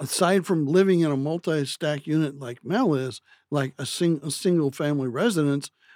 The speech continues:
we can handle that at the air handler, right there at the return.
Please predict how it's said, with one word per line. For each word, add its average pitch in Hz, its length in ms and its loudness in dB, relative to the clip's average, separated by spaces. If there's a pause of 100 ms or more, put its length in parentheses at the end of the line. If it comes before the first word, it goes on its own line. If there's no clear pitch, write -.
(100)
we 170 160 4
can 147 120 2
handle 151 480 0
that 143 300 0 (280)
at 156 220 0
the 127 160 -4
air 151 200 -2
handler, 170 440 0 (460)
right 139 300 0
there 143 380 2
at 131 160 -6
the 127 80 -8
return. 120 480 0